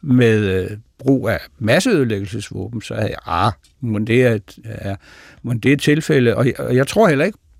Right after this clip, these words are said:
nogen af parterne, hverken nato-systemet eller Rusland, er interesseret i det her. Men tiden her minder mig meget, ikke om den kolde krig,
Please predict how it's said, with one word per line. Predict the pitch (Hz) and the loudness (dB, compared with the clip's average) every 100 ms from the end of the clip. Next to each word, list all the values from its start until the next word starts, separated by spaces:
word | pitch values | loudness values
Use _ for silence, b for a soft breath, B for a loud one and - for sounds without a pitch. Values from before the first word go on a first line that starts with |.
| _ | _
nogen | 160 147 165 | 2 4 4
af | 226 | 0
parterne, | - 117 117 101 92 80 104 - _ | -2 0 0 -2 -6 -8 -14 -20 _
hverken | 107 127 156 117 - | -2 -2 -2 -8 -4
nato-systemet | 113 131 160 175 - 135 139 123 123 110 | 0 2 2 -4 -6 -4 0 0 0 0
eller | 120 | 0
Rusland, | 113 127 - 127 117 | 2 0 0 -2 -2
er | - | 0
interesseret | 120 110 117 - 160 180 | 2 2 -2 0 0 2
i | 151 | 0
det | 123 | 0
her. | 117 113 - B B B B B B | 0 -2 -6 B B B B B B
Men | 131 117 | 0 2
tiden | 196 214 185 | 4 4 6
her | 180 | 4
minder | 156 156 202 | 4 2 2
mig | 180 127 | 2 2
meget, | 110 131 202 190 - - - | 2 2 0 -4 -10 -20 -6
ikke | - 233 | -2 0
om | 208 - | -2 -4
den | 120 | -4
kolde | - 123 143 | 2 2 2
krig, | - 135 | 0 -2